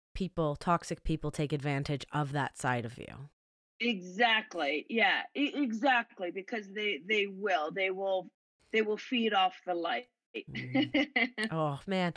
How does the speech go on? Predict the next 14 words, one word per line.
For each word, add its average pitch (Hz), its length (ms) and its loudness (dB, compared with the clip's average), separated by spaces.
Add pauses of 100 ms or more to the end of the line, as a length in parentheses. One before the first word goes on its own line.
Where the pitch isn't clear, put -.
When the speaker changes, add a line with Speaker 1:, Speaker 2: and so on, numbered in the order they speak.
(340)
Speaker 1:
you 196 160 4
really 214 320 8
touched - 380 -2
on 160 180 4
some 160 360 -4
pretty 170 320 0
amazing 160 880 2 (100)
things. 156 280 0
Thank - 260 -2
you 226 60 -2
so 190 260 0
much. 170 320 0
That 170 140 4
was, 170 260 -4